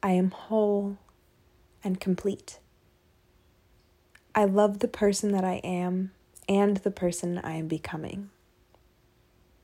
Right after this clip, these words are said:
My power is on the inside.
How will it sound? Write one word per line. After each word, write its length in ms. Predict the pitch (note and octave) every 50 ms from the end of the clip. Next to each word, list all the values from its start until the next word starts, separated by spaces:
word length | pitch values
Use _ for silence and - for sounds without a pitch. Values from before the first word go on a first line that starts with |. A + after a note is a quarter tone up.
| _ _ _ _ - _ _ _ _ _ _ _ _ _ _ _ _ _ _ _ _ _ _ _ _ _ _
My 200 | G3 G3 G3 G3
power 600 | F#3+ - - - G3 G3 G3 G3+ G#3 G#3+ G#3+ G#3+ - -
is 160 | G3+ F#3+ -
on 240 | - F#3 F#3 F#3 F3+
the 160 | F3 - -
inside. 680 | F3+ F3 F3 E3+ - - E3 D#3 D3+ D#3 E3+ D#3+ -